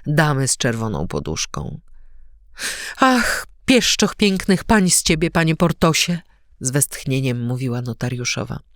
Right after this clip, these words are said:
„Pojmuje pani, iż przy tej urodzie, w jaką uposażyła mnie natura, nie zbywa mi na powodzeniu.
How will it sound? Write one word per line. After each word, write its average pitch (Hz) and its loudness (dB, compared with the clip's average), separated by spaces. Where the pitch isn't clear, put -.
„Pojmuje 190 4
pani, 143 2
iż - 2
przy - 0
tej 147 2
urodzie, 151 2
w 117 -2
jaką 127 2
uposażyła 156 0
mnie 151 2
natura, 147 0
nie 226 6
zbywa 190 4
mi 185 4
na 185 4
powodzeniu. 202 2